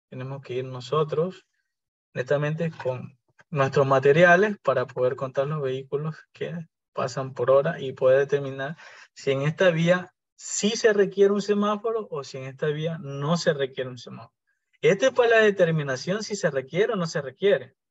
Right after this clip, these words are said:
Pero allí los tiempos es en base al tráfico promedio diagonal que ya se le estaba indicando anteriormente, el desglose de por hora, ¿sí?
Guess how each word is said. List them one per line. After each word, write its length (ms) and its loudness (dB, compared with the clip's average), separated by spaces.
Pero 320 0
allí 400 -2
los 180 -10
tiempos 560 -4
es 200 -2
en 140 -2
base 360 -2
al 120 -6
tráfico 460 -6
promedio 480 -2
diagonal 480 -2
que 140 0
ya 200 0
se 140 -8
le 80 -6
estaba 380 -4
indicando 680 -6
anteriormente, 1040 -10
el 100 -18
desglose 520 -6
de 120 -2
por 200 -14
hora, 220 -18
¿sí? 180 -20